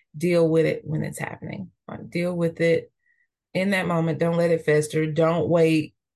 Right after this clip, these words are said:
you know, two weeks down the road, um, after the event or whatever it is that happened.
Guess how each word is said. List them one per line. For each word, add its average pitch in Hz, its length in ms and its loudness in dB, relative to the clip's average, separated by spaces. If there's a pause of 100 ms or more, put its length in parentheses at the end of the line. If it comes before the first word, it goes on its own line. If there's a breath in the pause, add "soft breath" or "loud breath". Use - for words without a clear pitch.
you 160 120 0
know, 151 440 -4
two 180 180 -4
weeks 160 260 0
down 165 260 0
the 156 80 0
road, 151 520 2 (460 soft breath)
um, 151 320 -2
after 156 320 -2
the 151 520 -2
event 156 320 -2
or 156 160 -2
whatever 151 380 2
it 151 140 4
is 147 120 -6
that - 160 -4
happened. 165 560 -4